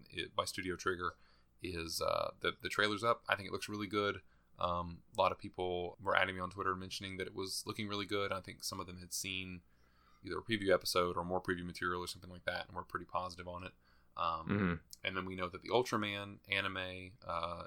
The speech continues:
Speaker 1: is dropping in spring of twenty nineteen now. Uh,
Speaker 2: Yes,
Speaker 1: and it's going
Speaker 2: that's
Speaker 1: to
Speaker 2: right.
Speaker 1: Netflix.
Speaker 2: Mm-hmm.
Speaker 1: Um, the big thing there is that this is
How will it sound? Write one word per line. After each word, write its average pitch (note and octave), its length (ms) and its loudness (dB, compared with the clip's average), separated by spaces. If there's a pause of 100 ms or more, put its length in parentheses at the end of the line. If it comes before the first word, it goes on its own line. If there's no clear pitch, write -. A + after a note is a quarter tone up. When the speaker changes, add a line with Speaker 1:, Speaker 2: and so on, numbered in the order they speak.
Speaker 1:
is F#2 280 -4
dropping F#2 580 -4
in F2 120 -10
spring F#2 300 -2
of F2 100 -8
twenty F#2 260 -6
nineteen B2 520 -8
now. F#3+ 240 -2 (580)
Uh, F2 300 4
Speaker 2:
Yes, F#2 500 8
Speaker 1:
and F2+ 200 -2
it's - 160 -2
going F#2+ 140 2
Speaker 2:
that's F2+ 80 -2
Speaker 1:
to F#2 80 4
Speaker 2:
right. F2+ 60 2
Speaker 1:
Netflix. - 600 0 (800)
Speaker 2:
Mm-hmm. F#2 240 0 (260)
Speaker 1:
Um, F#2+ 460 -4 (260)
the A2 80 -2
big A2+ 280 0
thing G#2 260 -2
there G#2+ 280 2
is G2+ 200 -2
that G2 260 -10
this G#2+ 220 2
is G2 500 0